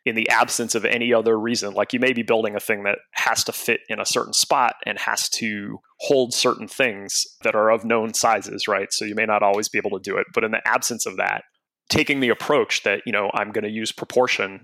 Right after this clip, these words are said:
and symmetry, or in some cases asymmetry, you know, kind of as they describe,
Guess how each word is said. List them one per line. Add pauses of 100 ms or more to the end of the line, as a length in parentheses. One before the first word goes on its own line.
(140)
and
symmetry,
or
in
some
cases
asymmetry, (180)
you
know,
kind
of
as
they
describe,